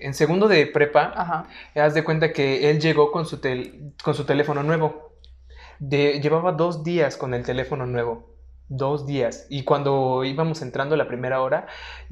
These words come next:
Speaker 1: que vemos que Choco no llega y después entra con, entra con, pues bien emputado, emputado, pero como a la segunda hora. Y no quería hablar con nadie, nada de eso. Y después se va,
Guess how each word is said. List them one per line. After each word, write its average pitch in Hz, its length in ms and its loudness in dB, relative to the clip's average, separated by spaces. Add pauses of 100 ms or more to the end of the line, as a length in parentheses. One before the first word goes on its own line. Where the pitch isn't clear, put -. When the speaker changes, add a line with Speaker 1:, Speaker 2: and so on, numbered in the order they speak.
(140)
Speaker 1:
que 151 80 2
vemos 160 260 0
que 151 160 -2
Choco 160 260 -2
no 156 120 0
llega 160 280 0
y 139 60 0
después 160 440 -4
entra 160 360 -2
con, 127 460 -4 (420)
entra 170 600 -2 (240)
con, 127 600 -2
pues 127 120 -6
bien 151 220 4
emputado, 135 760 0
emputado, 131 480 0
pero 143 140 -2
como 123 160 -4
a 123 40 -2
la 117 80 -4
segunda 143 340 0
hora. 147 180 0 (320)
Y 131 840 -2
no 151 140 2
quería 156 200 4
hablar 147 220 2
con 127 160 -8
nadie, 139 340 -6
nada 135 220 -6
de 139 80 -4
eso. 147 120 -6
Y 156 40 0
después 147 280 -2
se 135 100 -4
va, 143 440 -2